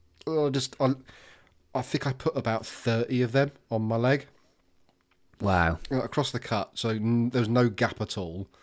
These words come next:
Speaker 1: And then I did a few the other way round, which is pointless. I think it was just a, a line of them down the middle, and then I'd sort of double layered them. And then,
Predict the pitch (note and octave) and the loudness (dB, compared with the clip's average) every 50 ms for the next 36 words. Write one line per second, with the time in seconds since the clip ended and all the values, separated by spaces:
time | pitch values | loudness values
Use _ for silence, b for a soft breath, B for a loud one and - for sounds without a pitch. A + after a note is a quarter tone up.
0 | b b b b b b - B2 A#2 B2 B2+ B2 A2+ B2 A#2 A2 - - C3 B2+ | b b b b b b -2 2 4 4 4 4 4 2 0 0 0 0 2 2
1 | B2 A#2 A2+ A#2 A2+ G#2+ G#2 G#2 G#2 G#2 F#2+ G2 G2 F#2 F#2 F#2 G2+ G#2+ - A#2+ | 2 2 2 2 2 2 0 0 -2 -2 -2 -4 -4 -4 -4 -6 -6 -6 -8 -8
2 | - - G#2+ G2+ E2 - F#2 - A2+ A2 - C#3 A#2 - G#2+ - - G2+ - B | -8 -6 -6 -8 -6 -8 -8 -8 -6 -4 -4 -4 -4 -4 -6 -8 -8 -8 -10 B
3 | B B B B B D#3 D3+ D3+ C3+ C3 C#3+ C#3 C#3+ D3 C#3+ A#2+ A2 G#2 - - | B B B B B 6 6 6 6 6 6 8 8 6 6 4 2 -2 -2 -2
4 | A2+ G#2 G#2 G2+ - - G#2+ G#2 G#2 G#2 G#2 G#2 G#2+ G2 - D#2+ F2 - - G2 | -2 -2 -2 -4 -6 -6 -4 -4 -2 -2 -2 -2 -2 -4 -4 -8 -12 -10 -10 -8
5 | F2+ G2 F2+ F#2 F2 - F#2 - G#2 F2+ - G#2+ G2+ - G2+ F#2 F#2 G2 G2 G2 | -6 -6 -6 -6 -6 -8 -8 -10 -8 -6 -4 -4 -4 -4 -6 -6 -6 -6 -6 -6
6 | F#2 F2 - - E2 D#2 - b b b b b b b b b b b b b | -6 -8 -8 -10 -12 -12 -14 b b b b b b b b b b b b b
7 | - F#2 F2 F2 F2 F2+ F2 F2 E2+ E2 E2 - | -8 -8 -6 -6 -6 -6 -6 -6 -8 -10 -12 -14